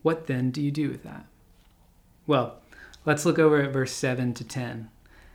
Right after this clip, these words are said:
The opposite of having a divided heart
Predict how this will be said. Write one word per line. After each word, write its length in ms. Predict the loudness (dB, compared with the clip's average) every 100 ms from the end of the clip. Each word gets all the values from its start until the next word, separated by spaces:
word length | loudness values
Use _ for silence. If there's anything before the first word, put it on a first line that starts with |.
| -20 _ -20 -20 _ _
The 100 | 2
opposite 600 | 4 4 2 -2 -4 -6
of 100 | -6
having 300 | 0 0 0
a 60 | -2
divided 520 | -2 0 2 2 -2
heart 440 | -6 -10 -12 -16